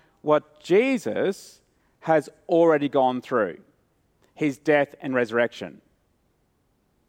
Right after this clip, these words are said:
It's most marvelous news, for what it means is that Christian hope is not based on a concept, nor it is conditional on something happening in the future, but it's anchored to a person and a past event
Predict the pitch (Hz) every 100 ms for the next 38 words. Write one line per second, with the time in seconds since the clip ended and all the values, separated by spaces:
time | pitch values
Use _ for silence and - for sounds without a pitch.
0 | _ - 165 160 160 180 226 240 196 180
1 | - 185 120 98 160 - - - - 196
2 | 190 185 220 254 208 180 170 180 - 233
3 | 240 226 190 190 165 147 170 - 160 156
4 | - _ _ - 147 123 - 135 131 135
5 | 175 208 277 _ _ _ _ _ _ 156
6 | 185 202 190 - 170 143 - 165 160 -
7 | 151 151 233 196 156 - 165 147 127 151
8 | - 156 147 143 135 - 117 98 - 123
9 | 196 320 _ _ _ _ _ _ _ _
10 | _ _ 165 160 - _ - 202 240 -
11 | 123 90 _ _ _ _ _ - 151 -
12 | 175 185 - 82 - _ _ _ _ _
13 | _ _ _ _ _ 143 139 - 175 170
14 | - 127 156 131 - -